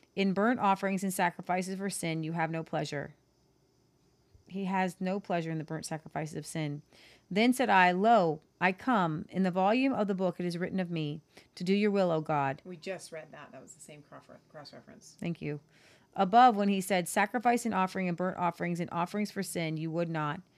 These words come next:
Speaker 1: neither have you pleasure therein, which are offered by the law." For then he said, "Lo, I come to do your will, O God."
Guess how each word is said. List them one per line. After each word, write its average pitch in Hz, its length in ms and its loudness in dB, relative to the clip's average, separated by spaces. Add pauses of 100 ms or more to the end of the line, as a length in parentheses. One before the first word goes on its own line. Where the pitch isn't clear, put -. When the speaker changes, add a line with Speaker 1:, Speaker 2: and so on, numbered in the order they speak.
(240)
Speaker 1:
neither 208 280 2
have 202 160 4
you 202 120 2
pleasure 180 400 0
therein, 156 540 -4 (320)
which 180 180 -4
are 190 160 0
offered 185 520 -2
by 151 320 0
the 165 120 -4
law." 165 400 0 (480)
For 190 140 -2
then 208 160 2
he 226 160 2
said, 185 240 -2
"Lo, 170 500 2
I 170 140 0
come 208 260 0
to 214 100 -6
do 196 100 -4
your 196 180 -2
will, 156 320 -2
O 160 80 0
God." 151 440 -2